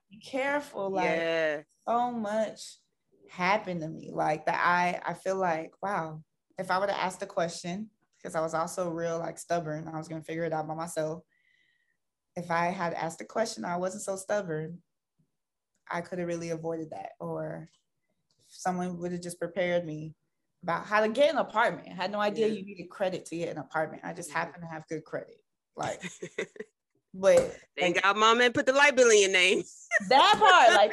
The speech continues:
Speaker 1: thank God, because otherwise, like, I really would have been asked out <laughs> when I got
Speaker 2: Yeah.
Speaker 1: here. So just little things like that,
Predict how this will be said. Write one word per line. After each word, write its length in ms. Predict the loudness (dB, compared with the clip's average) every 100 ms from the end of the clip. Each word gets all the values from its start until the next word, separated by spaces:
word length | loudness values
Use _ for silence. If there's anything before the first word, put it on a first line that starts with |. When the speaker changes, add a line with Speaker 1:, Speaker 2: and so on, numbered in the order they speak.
| 4
Speaker 1:
thank 440 | 2 2 -2 -2
God, 280 | 2 4 2
because 320 | -2 0 0
otherwise, 760 | 2 0 0 2 4 4 2 0
like, 380 | -2 -2 -4 _ _ _ _ _
I 100 | -2
really 280 | -2 -2 -6
would 180 | -4 -4
have 120 | -2
been 540 | -2 -2 -4 -6 -10 -14 _ _ _ _ _ _ _
asked 300 | -2 -2 4
out 360 | 6 8 6 6
<laughs> 20 |
when 160 | 6 4
I 100 | 4
got 240 | 4 2
Speaker 2:
Yeah. 20 |
Speaker 1:
here. 160 | 0 -8
So 160 | -8 -8
just 140 | -6
little 260 | 2 2 2
things 220 | -2 -4
like 200 | -4 0
that, 300 | 0 2 0